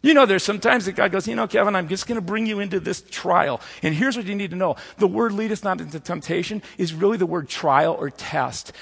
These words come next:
It's more of a neutral word. But in every trial and every test, there's a temptation to sin, right? The temptation isn't to believe that God will come through for you. The temptation is to move out of the th-, truth of the fact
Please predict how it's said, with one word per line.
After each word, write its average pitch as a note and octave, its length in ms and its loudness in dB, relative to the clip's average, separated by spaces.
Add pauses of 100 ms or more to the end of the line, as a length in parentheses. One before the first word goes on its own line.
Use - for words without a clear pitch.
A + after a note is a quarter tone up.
(140)
It's F3 200 -2
more G3 180 0
of F#3+ 80 0
a F3 60 -2
neutral E3 560 -6
word. B2+ 420 -6 (2500)
But A3 140 6
in G3 120 8
every A3 260 6
trial F#3 420 8
and F#3 180 2
every G#3 320 2
test, E3+ 400 2 (100)
there's E3+ 220 4
a G#3 40 -6
temptation A#3+ 540 0
to C#4 80 -4
sin, - 300 -4
right? G3 320 2 (720)
The B3+ 80 2
temptation C4 680 2
isn't B3+ 240 -2
to B3 80 -2
believe A#3 340 -2
that A#3+ 140 0
God A#3+ 240 6
will C4 80 -4
come B3+ 220 -2
through D#4 220 -8
for D3 200 -6
you. - 200 -12 (1000)
The C4+ 100 4
temptation C4 600 4
is A#3+ 140 -2
to A#3+ 100 0
move A#3+ 260 4
out B3+ 160 8
of C4 100 2
the G#3+ 100 2
th-, - 160 -12
truth B3 340 -2
of - 160 0
the G#3+ 80 2
fact - 340 2